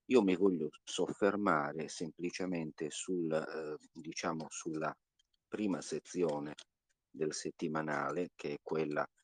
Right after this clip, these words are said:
dalla quale viene tratta anche la, eh, copertina. Intanto abbiamo un lungo articolo di Cristina Bellon, "Due anni di errori e bugie", che riepiloga fondamentalmente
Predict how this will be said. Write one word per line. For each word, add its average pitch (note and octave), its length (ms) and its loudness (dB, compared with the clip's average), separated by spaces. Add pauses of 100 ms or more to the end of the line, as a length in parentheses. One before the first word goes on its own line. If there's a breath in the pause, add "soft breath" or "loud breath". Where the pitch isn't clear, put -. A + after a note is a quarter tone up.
(840)
dalla D2 260 0
quale D#2 300 0
viene D2 260 -4
tratta D2 360 -6
anche D2 380 -10
la, D2 320 -4 (300)
eh, - 380 -10
copertina. D2+ 1000 -4
Intanto A2+ 540 2
abbiamo F2 580 2
un E2+ 240 -4
lungo A2+ 360 4
articolo D2+ 920 0
di D#2 260 -6
Cristina D2+ 640 -2
Bellon, D2 800 -2 (120)
"Due G#2+ 360 4
anni E2+ 380 0
di D2+ 120 -6
errori D2+ 600 0
e - 160 -2
bugie", C3 600 -8 (380 loud breath)
che A2 180 6
riepiloga E2+ 840 2
fondamentalmente D#2 1400 -4